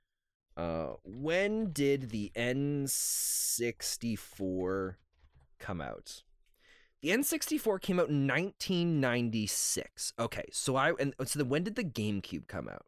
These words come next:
That's what we gotta find out now. Nineteen ninety-six, two thousand and one. Okay, so it was definitely before the GameCube's time.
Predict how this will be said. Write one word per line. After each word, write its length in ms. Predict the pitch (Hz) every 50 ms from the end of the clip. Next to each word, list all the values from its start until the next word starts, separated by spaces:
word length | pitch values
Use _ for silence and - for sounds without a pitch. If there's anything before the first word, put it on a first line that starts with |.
| _
That's 160 | - 110 - -
what 60 | 156
we 40 | 135
gotta 100 | 143 127
find 200 | - 123 113 101
out 100 | 87 80
now. 240 | 87 80 65 - - - - - - - - - - - - - - - - - _ _ _ _ - _ - _ _ _ _ _ -
Nineteen 440 | 135 165 233 233 - - 254 247 233
ninety-six, 640 | 226 226 220 214 202 - - 147 131 - - - -
two 380 | - - - 208 208 214 220
thousand 560 | 208 - 220 180 185 185 185 180 147 147 143 135
and 260 | 127 123 113 104 98
one. 400 | 92 87 82 76 64 - - - _ _ _ _ _ _ _ -
Okay, 300 | - - - - - -
so 220 | - - - 143 160
it 100 | 165 160
was 140 | 165 143
definitely 600 | 117 107 101 165 175 214 - - 302 311 302 294
before 360 | 247 196 196 151 - 165 156 151
the 100 | 147 117
GameCube's 500 | 117 120 113 107 104 - 110 92 85 -
time. 460 | - - 107 90 76 73 69 -